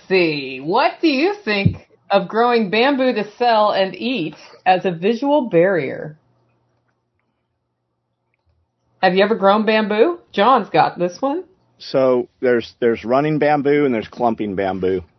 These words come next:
Speaker 2: And you'll hear all kinds of things about if you let bamboo go, you'll never get rid of it. You can chemically kill it, glyphosate, you can mow it, you can, um, you know, you can burn it. There's a lot of things you can do with it. Uh, Billy Bond,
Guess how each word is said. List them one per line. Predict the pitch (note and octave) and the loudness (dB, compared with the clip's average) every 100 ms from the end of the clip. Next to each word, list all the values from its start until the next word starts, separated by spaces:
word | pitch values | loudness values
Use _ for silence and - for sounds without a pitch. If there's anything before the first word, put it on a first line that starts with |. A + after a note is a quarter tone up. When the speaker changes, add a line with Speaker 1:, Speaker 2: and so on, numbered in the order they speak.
| _ _ _ _ - | _ _ _ _ -12
Speaker 2:
And | G2+ | -4
you'll | A#2 A#2+ | 0 2
hear | C3 | 2
all | B2 A#2+ | 2 2
kinds | C3 B2 | 0 0
of | A2 | -2
things | - A#2 G#2+ | -4 -4 -2
about | G#2+ G#2+ | 2 2
if | G#2 A#2 | 2 -2
you | A2 | 0
let | A2+ - | 0 0
bamboo | A#2+ A#2 A2 A#2 | 0 0 0 0
go, | A2 A2 | 2 0
you'll | G#2+ G#2+ | 2 -2
never | G#2 F#2+ G2+ | -2 -4 -4
get | G2+ | -2
rid | G2+ G2 | -2 -2
of | F#2 | -2
it. | E2 | -2
You | A2+ | -2
can | G#2+ A2 | 0 0
chemically | B2 A#2+ A#2 B2 | 0 -2 0 -2
kill | A#2 G#2 G#2+ | -2 0 0
it, | G#2+ - | 0 -2
glyphosate, | G#2+ G#2+ A2 - G2+ G2 - G2+ G2+ - - - - | 0 0 0 0 0 -2 -4 -4 -4 -6 -20 -18 -12
you | G2 | -8
can | F#2+ | -4
mow | G2+ G#2 G#2+ | 2 4 4
it, | G#2+ _ E2+ - | 2 _ -20 -8
you | G2 F2+ | -6 -2
can, | G#2 F#2+ F2 E2+ - - - - | -2 0 -2 -4 -8 -20 -16 0
um, | F2+ E2+ D#2+ D#2 D2+ _ - | 4 6 4 2 -6 _ -8
you | G2 | -4
know, | F#2 | -2
you | F#2 G#2 | -2 -2
can | G2 D#2+ | -2 0
burn | A2 A2+ | 0 2
it. | G#2+ F#2+ - | 0 -4 -4
There's | A2 G#2+ | -2 2
a | G#2+ | 2
lot | A#2 B2+ | 2 2
of | A#2+ | 2
things | B2 A2+ A#2 | 0 0 0
you | A2 | -4
can | F#2+ F2 | -4 -2
do | G2 | 0
with | F#2 D#2+ | 0 -2
it. | - _ _ _ _ _ - | -6 _ _ _ _ _ -2
Uh, | A2 G2 | 2 2
Billy | E2+ B2 C3+ C3+ A2+ - | 2 0 2 2 0 -6
Bond, | - A2+ A#2 A#2 A#2+ | -4 0 2 2 0